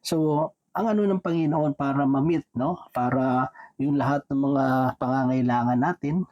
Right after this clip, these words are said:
no? Yung mga sitwasyon natin na idinudulog natin sa Panginoon para ito ay mabigyang lunas, no? Ito ay mag-, ah, mabigyan ng kasagutan, ay ang sabi lang naman ng Diyos doon, dalawa lang, no?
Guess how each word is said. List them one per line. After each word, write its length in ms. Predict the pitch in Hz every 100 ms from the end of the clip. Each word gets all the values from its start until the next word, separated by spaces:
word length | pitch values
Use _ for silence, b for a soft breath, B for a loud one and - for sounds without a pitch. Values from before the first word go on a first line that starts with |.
| b -
no? 160 | 110 127
Yung 240 | 123 120 117
mga 80 | 110 127
sitwasyon 380 | - 117 135 120
natin 380 | 131 135 131
na 80 | 117
idinudulog 720 | 120 117 131 139 143 151 151
natin 320 | 139 139 135 135
sa 160 | -
Panginoon 560 | - 139 165 143 143 185 - B B B
para 320 | 135 135 139
ito 400 | 135 - 143 156
ay 160 | 131 135
mabigyang 480 | 131 127 120 135 123
lunas, 640 | 160 226 160 208 - -
no? 260 | 117 180 -
Ito 400 | 120 120 135 143
ay 160 | 127 131 131 127 127 127
mag-, 240 | 127 123 175
ah, 160 | 131
mabigyan 560 | 123 254 233 117 262 123
ng 60 | 240
kasagutan, 840 | - - 120 123 196 - 277 202 - - B B B B B _ 139
ay 320 | 139 135 139
ang 140 | 156
sabi 260 | 160 190 175
lang 160 | 180 180
naman 240 | 170 170 170
ng 120 | 160
Diyos 240 | 151 139 131
doon, 240 | 147 123
dalawa 280 | 131 131 127
lang, 320 | 127 117 92
no? 240 | 95 123